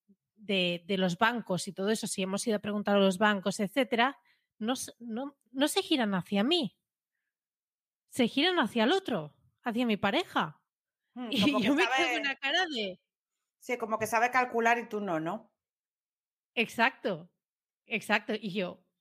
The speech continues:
Speaker 1: "Hola, hola, estoy aquí". También, eh, cosas, instalaciones eléctricas.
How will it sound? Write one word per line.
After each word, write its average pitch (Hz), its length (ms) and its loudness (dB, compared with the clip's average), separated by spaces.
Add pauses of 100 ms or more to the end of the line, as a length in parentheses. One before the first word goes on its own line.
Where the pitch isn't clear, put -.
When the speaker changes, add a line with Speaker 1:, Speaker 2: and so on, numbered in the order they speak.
Speaker 1:
"Hola, 175 840 -2 (200)
hola, 247 320 0
estoy 185 320 -2
aquí". 302 480 0 (340)
También, 226 640 0
eh, 208 640 2
cosas, 294 380 -2
instalaciones 262 600 -2
eléctricas. 185 720 -10